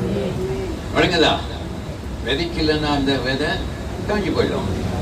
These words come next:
பூச்சி தின்னுடும். விதைச்சா கனி வரும். பாருங்க, இது என்ன?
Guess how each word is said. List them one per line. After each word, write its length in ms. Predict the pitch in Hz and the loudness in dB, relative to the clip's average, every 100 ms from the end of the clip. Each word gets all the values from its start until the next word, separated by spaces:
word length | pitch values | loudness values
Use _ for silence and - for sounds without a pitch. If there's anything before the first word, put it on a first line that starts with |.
| - | 4
பூச்சி 260 | 190 190 170 | 6 6 4
தின்னுடும். 560 | - - - - - - - - - - - - | 2 2 2 0 0 -2 -4 -4 -4 -4 -2 0
விதைச்சா 680 | 107 101 - - 110 113 104 - - - - - - - | 2 2 2 4 4 4 2 -2 -4 -6 -6 -6 -6 -4
கனி 160 | 110 | 0
வரும். 400 | 107 95 - - - - - - - 196 185 | 0 0 -2 -2 -2 -2 -2 -2 -2 -2 2
பாருங்க, 420 | 233 226 - - 226 - - - - - - - - - - - - - - - | 2 2 2 0 0 -2 -4 -4 -4 -2 -2 -2 -4 -4 -4 -4 -2 -2 -2 -2
இது 160 | 123 123 | 0 0
என்ன? 240 | 123 127 | 0 0